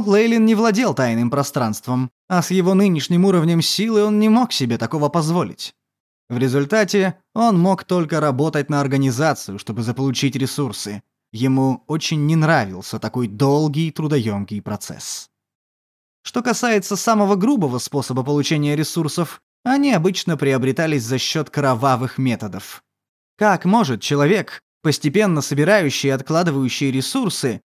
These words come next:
превзойти того, кто просто украдёт их? Хотя этот метод был рискованным, после нескольких расчётов Лейлин осознал,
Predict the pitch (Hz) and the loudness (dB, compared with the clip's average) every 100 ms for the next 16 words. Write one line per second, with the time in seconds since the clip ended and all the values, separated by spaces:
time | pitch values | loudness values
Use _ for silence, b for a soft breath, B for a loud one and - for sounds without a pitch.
0 | - 247 233 214 254 233 247 208 - 113 | -6 0 0 0 0 -2 -2 -2 -2 -2
1 | 123 240 196 - 135 127 120 - 175 180 | 0 0 0 -2 -6 -4 -6 -2 -2 0
2 | 277 240 277 - - - _ _ _ _ | -2 -2 -4 -8 -20 -20 _ _ _ _
3 | _ - 226 277 202 170 160 190 151 131 | _ -4 0 0 0 0 0 0 0 0
4 | 165 143 113 - 175 208 185 165 131 _ | 2 0 -2 -2 0 2 2 0 -2 _
5 | - 180 - 127 110 156 175 170 143 135 | -4 -2 0 0 2 2 0 -2 -4 -4
6 | 131 120 151 151 151 123 139 151 143 131 | -4 -2 -2 -2 -2 -2 0 0 0 -2
7 | 131 113 151 180 117 87 | -4 0 2 2 0 -4